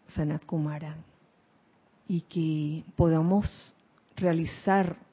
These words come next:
realmente cosas constructivas y sobre todo ser, ser esa luz del mundo.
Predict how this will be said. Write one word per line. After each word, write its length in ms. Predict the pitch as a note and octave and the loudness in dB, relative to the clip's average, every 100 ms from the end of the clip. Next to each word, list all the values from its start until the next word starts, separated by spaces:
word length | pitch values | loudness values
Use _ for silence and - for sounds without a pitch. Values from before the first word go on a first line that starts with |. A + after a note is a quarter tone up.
| _ - | _ -6
realmente 880 | D#3+ D#3+ D#3+ F3 F3 D#3+ D#3+ D#3 D#3 - _ _ _ _ _ _ - | 0 0 2 2 2 0 -2 -4 -8 -16 _ _ _ _ _ _ -2
cosas 300 | F3+ G#3+ - | 0 0 2
constructivas 880 | F3+ D3 - D3+ - G3 F#3+ E3 - | 2 2 -2 -8 -6 -2 0 0 -2
y 80 | G3 | -2
sobre 320 | F#3 D#3+ D#3+ | 0 0 0
todo 280 | - F#3 F#3+ - - - | 2 4 2 -2 -6 4
ser, 260 | G3+ E3+ C#3+ D#3 - _ _ - - - - - | 6 6 2 -8 -14 _ _ -20 -20 0 0 4
ser 320 | G#3 A3 A#3+ - | 4 4 2 0
esa 320 | F#3 F3 F3+ | 0 2 2
luz 260 | F#3 G#3 G#3 | 4 2 4
del 200 | E3+ E3 | 2 2
mundo. 580 | E3 E3 D#3 C#3+ C#3+ | 2 2 2 0 -4